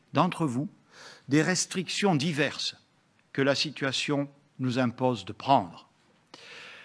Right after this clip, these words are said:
En cet instant, je pense à toutes celles et ceux qui sont morts de la covid,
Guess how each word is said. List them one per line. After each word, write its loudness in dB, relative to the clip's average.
En 0
cet 0
instant, 4
je 0
pense 4
à 2
toutes -6
celles 2
et 2
ceux 2
qui -10
sont 2
morts 4
de -8
la -6
covid, -4